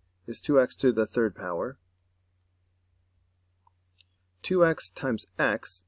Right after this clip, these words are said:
is two x squared. And two x times one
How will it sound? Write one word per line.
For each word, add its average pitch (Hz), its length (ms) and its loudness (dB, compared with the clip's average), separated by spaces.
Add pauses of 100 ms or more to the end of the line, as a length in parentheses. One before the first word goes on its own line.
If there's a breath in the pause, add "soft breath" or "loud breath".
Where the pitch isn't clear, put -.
(120)
is - 160 -6
two 135 220 6
x 113 160 2
squared. 104 440 -2 (4000)
And 131 280 2
two 165 220 6
x 135 240 6
times 113 380 -6
one 120 580 0